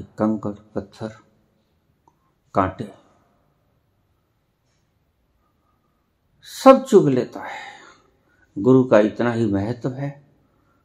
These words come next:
गुरु का इतना ही उपयोग कर लेना। गुरु तुम्हारे सर के ऊपर बैठ जाए चलतों को तो बड़ी परेशानी होगी, और आज सारे गुरु तुम्हारे सर पे बैठे।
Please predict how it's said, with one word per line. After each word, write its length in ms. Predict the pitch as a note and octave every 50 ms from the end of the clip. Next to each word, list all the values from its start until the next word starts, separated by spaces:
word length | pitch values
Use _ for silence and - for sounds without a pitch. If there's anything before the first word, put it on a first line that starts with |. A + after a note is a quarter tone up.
| _ _ _ G#2+
गुरु 320 | G#2+ - D3 D3+ D#3+ D#3
का 140 | D3 D3 C#3+
इतना 380 | C#3 C#3 C3+ - D#3 D3+ D3 C#3+
ही 260 | C3+ D3+ D#3+ D#3 - D3+
उपयोग 600 | C3 B2 B2+ - B2 C3+ C3+ C#3 C3+ C3+ B2+ -
कर 160 | - C#3+ C#3
लेना। 380 | C#3+ C3 B2 G#2+ - - - - _ _ _ _ _ _ _ _ _ _ _ _ _ _ _ _ _ _ _ _ _ _ _ _ _ _ _ _ _ _ _ _ _ _ _ _ _ _ _ _ _ _ _ _ _ _ _ _ _ _ _ _ _ _ _ _ _ _ _ _ _ _ _ - - - - - _
गुरु 220 | D3 F3 A#3 B3+ A3+
तुम्हारे 380 | - F3 D#3 F3 F#3+ G#3 G3
सर 220 | - - - C#3 C#3+
के 160 | C#3 - G#3
ऊपर 320 | F#3+ F3+ F3 F3 F3+ E3+ D3+
बैठ 300 | A#2+ A2+ A#2 C#3+ C#3+ C3+
जाए 240 | C#3+ D#3 D#3+ D3+ C#3+
चलतों 460 | - - B2+ B2+ B2+ C3 - E3+ D#3
को 220 | D3 - A2 F2+ F2+ - - - _ _ _ _ _ _ _ _ _ _ _
तो 80 | A#2+
बड़ी 220 | G#2 G2 G#2+ A2 A2
परेशानी 560 | G#2+ - A#2+ B2 B2 - - B2 B2 B2 A2+
होगी, 320 | G#2+ A2 G#2+ A2+ A2+ A2+ - - _ _ _ -
और 120 | C3 C3
आज 240 | B2+ C3 C#3 C3 B2+ A2+
सारे 420 | - - - B2+ D3 D3 D3 B2+
गुरु 220 | G#2 G#2+ G#2+ A2+ G#2
तुम्हारे 340 | G2 - G2 G2 G2+ G#2 G2
सर 220 | - - G#2 F#2 G2+
पे 180 | - - A2+
बैठे। 360 | G2+ - G2 F#2+ - - -